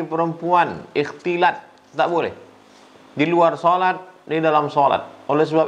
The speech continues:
itu dipisahkan. Sebaik-baik saf laki-laki di depan, sebaik-baik saf perempuan di belakang.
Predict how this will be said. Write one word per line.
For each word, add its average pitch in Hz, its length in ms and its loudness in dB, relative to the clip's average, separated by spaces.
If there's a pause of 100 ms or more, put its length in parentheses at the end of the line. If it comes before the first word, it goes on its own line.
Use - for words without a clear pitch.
itu 170 160 -6
dipisahkan. 156 880 -2
Sebaik-baik 185 800 2
saf 190 160 0
laki-laki 190 720 -2
di 170 160 0
depan, 208 480 0
sebaik-baik 175 640 2
saf 165 320 -2
perempuan 160 400 0
di 151 80 -8
belakang. 135 480 -2